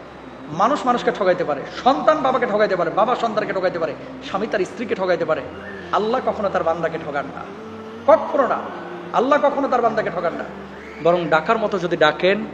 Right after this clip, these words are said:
আল্লাহকে বলার মতো যদি বলেন, সে আল্লাহ সুবহানাহু ওয়া তাআলা আপনার ডাকে সাড়া দেবেন। আপনি মনে করছেন যে এত ডাকলাম, আল্লাহ তো সাড়া দিচ্ছে না, কে বলছে দেয় না?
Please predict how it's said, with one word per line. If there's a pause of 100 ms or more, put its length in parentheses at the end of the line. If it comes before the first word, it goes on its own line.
আল্লাহকে
বলার
মতো
যদি
বলেন, (320)
সে
আল্লাহ
সুবহানাহু
ওয়া
তাআলা (200)
আপনার
ডাকে
সাড়া
দেবেন। (480)
আপনি
মনে
করছেন (440)
যে
এত
ডাকলাম,
আল্লাহ
তো
সাড়া
দিচ্ছে
না,
কে
বলছে
দেয়
না?